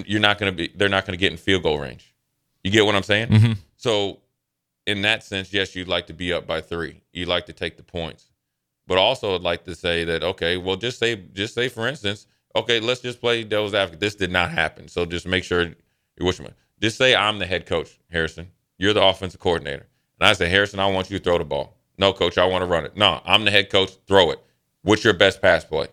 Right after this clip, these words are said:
Speaker 1: Right?
Speaker 2: Yeah.
Speaker 1: The plays pack, right? We have got to execute every single play to the mat. And those are the details, right? Just because you're guarding me one-on-one, I've got to win.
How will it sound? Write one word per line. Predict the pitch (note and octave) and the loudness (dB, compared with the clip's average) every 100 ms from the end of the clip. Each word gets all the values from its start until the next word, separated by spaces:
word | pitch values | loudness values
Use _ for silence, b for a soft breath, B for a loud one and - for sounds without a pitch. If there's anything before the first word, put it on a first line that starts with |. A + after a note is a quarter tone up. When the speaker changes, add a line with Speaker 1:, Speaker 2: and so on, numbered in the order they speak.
| _ _ _ _ _ _ _ _ _ _ _ _ _ | _ _ _ _ _ _ _ _ _ _ _ _ _
Speaker 1:
Right? | F2+ A2 - _ | 2 2 -2 _
Speaker 2:
Yeah. | G#2 G2 E2 _ _ _ - | 4 4 2 _ _ _ -6
Speaker 1:
The | |
plays | A2 F3 G3 - | 0 4 2 4
pack, | E3+ D#3+ - _ | 2 2 -2 _
right? | C3 - - - | 0 0 -4 -10
We | G#2 E3+ | 2 4
have | G#3 A#2 | 4 4
got | B2+ - | 2 2
to | A#2 - | 0 0
execute | C#3+ - - A#2+ | 0 -4 -6 0
every | A#2 A#2+ | 2 0
single | - A#2+ G#2+ | -4 -4 -4
play | - G#2+ F#2+ E2+ _ _ _ _ _ | 0 2 2 0 _ _ _ _ _
to | - | -2
the | A2 | 2
mat. | G#2+ F2 - | 2 0 0
And | F2+ | 2
those | F#2 G2+ A#2 | 2 2 0
are | |
the | G#2+ | -2
details, | G2+ F2 F2+ - - _ | 0 0 -2 -6 -8 _
right? | F2+ G2+ - _ _ _ _ _ | 2 2 0 _ _ _ _ _
Just | A2+ C3 | -2 0
because | D3+ D#3 C#3+ | 0 2 2
you're | C3+ | 0
guarding | B2+ B2+ B2+ A#2+ | 2 4 4 2
me | |
one-on-one, | A#2+ A#2+ A2+ A2+ A#2+ - | 0 2 2 2 0 0
I've | G2+ D#2 | 0 2
got | F2+ F#2 - | 2 2 0
to | |
win. | F2 D#2+ | -4 -4